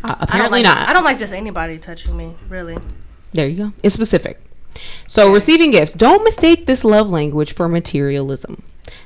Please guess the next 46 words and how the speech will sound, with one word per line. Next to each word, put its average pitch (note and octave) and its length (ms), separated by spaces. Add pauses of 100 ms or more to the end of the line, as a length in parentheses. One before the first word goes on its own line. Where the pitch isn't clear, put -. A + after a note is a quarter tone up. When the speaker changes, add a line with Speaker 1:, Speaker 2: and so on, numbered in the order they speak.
Speaker 1:
The F3 100
receiver A#3+ 480
of A#3+ 140
gifts E3+ 440 (140)
thrives D#3 400
on F3+ 220
the G3 80
love, D3+ 560 (180)
thoughtfulness, D#3 720
and E3+ 200
effort E3 340
behind C#3+ 520
the - 60
gift. - 460 (420)
If F3 100
you F#3+ 80
speak D4 280
this C#4 180
language, D#3+ 500
the - 60
perfect F#3+ 500
gift - 460 (160)
or G3 260
gesture D3 480
shows C#3 320
that - 180
you C#3 160
are C3 160
known, C#3 580
you D3 120
are C3 80
cared E3+ 340
for, D#3+ 480
and D3+ 120
you C#3+ 80
are C3 80
prized E3 720
above C#3+ 400
whatever C#3+ 540
was F3+ 140
sacrificed D#3+ 420
to C#3 60
bring D#3 220
you C#3 60
the C3 100
gift. - 380